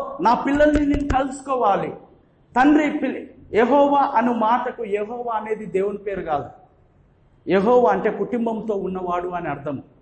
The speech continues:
అయితే Elohim, the one who exists with the family, తండ్రి ఎప్పుడు కుటుంబంతో ఉండాలని ఆశపడతాడు.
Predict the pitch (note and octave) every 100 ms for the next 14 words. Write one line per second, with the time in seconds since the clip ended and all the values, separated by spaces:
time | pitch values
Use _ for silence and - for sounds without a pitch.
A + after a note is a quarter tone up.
0 | _ _ _ - - - G3 G#3+ - -
1 | - _ _ - A3+ D4 C#4+ B3 C4 D4
2 | F#3+ F3+ B3 B3+ A#3+ G#3+ G3+ B3+ B3 G3+
3 | G3+ G#3+ G#3 G3+ A3 A3 D#3 - - -
4 | - D#4 F#4 D4+ C4+ - D#4+ D4+ C4 D#4
5 | D4+ D4 C#4+ C#4 C4 C4 B3+ A3 A3+ -
6 | A3+ F#3 G3 D3+